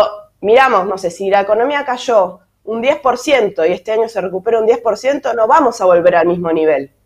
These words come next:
¿sí? O sea, no es lo mismo, porque, por ejemplo, eh, si cae un diez por ciento y era cien,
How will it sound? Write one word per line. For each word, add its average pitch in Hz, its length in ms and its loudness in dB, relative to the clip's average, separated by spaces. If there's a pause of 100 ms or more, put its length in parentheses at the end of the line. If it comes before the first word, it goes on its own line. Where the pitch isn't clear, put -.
(140)
¿sí? 226 340 -6 (240)
O 160 100 -4
sea, 160 420 2
no - 140 2
es 277 80 2
lo 226 160 6
mismo, 170 320 -2
porque, 165 240 0
por 190 120 0
ejemplo, 170 520 -2 (380)
eh, 175 340 6
si 202 160 0
cae 277 200 4
un 269 100 0
diez 285 100 2
por 269 200 0
ciento 240 360 -6
y 185 80 -2
era 226 140 0
cien, 302 500 -2